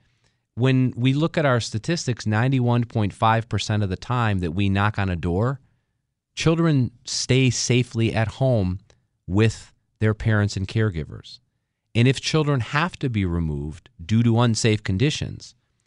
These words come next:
almost half of the time they are placed with relatives to lessen the trauma on them. And of all of our children that have to be removed, approximately sixty percent of them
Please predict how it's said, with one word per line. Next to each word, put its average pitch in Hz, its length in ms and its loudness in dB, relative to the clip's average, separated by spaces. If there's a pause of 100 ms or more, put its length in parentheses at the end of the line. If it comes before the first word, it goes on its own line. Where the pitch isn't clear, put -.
(280)
almost 127 380 0
half 170 320 -4
of 151 60 -4
the 117 100 0
time 101 360 -2
they 95 140 0
are 101 100 0
placed - 420 -4
with 87 140 -6
relatives 123 800 -2 (640)
to - 100 -4
lessen 107 400 0
the 98 80 0
trauma 92 420 -4
on 131 280 -2
them. 58 300 -10 (580)
And 113 140 2
of 113 180 4
all 147 360 4
of 147 100 0
our 127 160 2
children 110 560 -2
that 98 140 -4
have 104 280 -4
to 98 80 -10
be 95 140 -6
removed, 104 640 -4 (360)
approximately 117 640 0
sixty - 400 -4
percent 101 380 -2
of 95 120 -2
them 90 320 -2